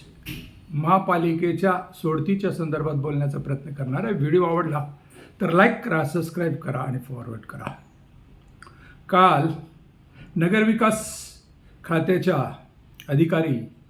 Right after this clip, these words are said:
मिसाळ मॅडम यांनी महाराष्ट्रामध्ये ज्या एकोणतीस महापालिकाच्या निवडणुका झाल्या, त्यांचं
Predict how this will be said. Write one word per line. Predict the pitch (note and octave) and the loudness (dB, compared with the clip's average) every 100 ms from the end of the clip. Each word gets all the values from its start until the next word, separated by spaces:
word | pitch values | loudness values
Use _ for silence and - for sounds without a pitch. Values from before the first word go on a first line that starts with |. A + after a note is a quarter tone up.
| _ - - - - - - - - - | _ -20 -20 -20 -20 -20 -20 -20 -20 -4
मिसाळ | D#3 D#3 A#3 | -2 4 6
मॅडम | A3+ E3 C3+ - - - _ _ - - - E3 | 6 4 0 -6 -14 -20 _ _ -20 -20 -10 -4
यांनी | D#3 D#3+ D3+ C#3+ - - - - - - - - - - - - | -2 -2 -4 -8 -16 -20 -20 -20 -20 -20 -20 -20 -20 -20 -20 -4
महाराष्ट्रामध्ये | D#3 F3+ G3+ G3 G#3+ G3+ F#3 G3 | 4 6 6 4 2 2 4 4
ज्या | G3 | 4
एकोणतीस | F#3+ E3+ F#3 F3+ G#3 G#3 - D#3+ | 4 0 0 0 0 -2 -2 -4
महापालिकाच्या | C#3 F3+ E3+ D#3 D#3 D3+ A#2 - - - - - D#3+ | -2 0 0 -2 -2 -2 -2 -6 -20 -20 -20 -6 0
निवडणुका | C3+ C3 D3+ D#3 D#3+ D3 | 2 0 -2 -2 0 2
झाल्या, | C#3+ D#3+ B2 - - - | 2 0 -2 -6 -16 -16
त्यांचं | C#3 B2+ A#2+ B2+ | -6 -6 -2 -4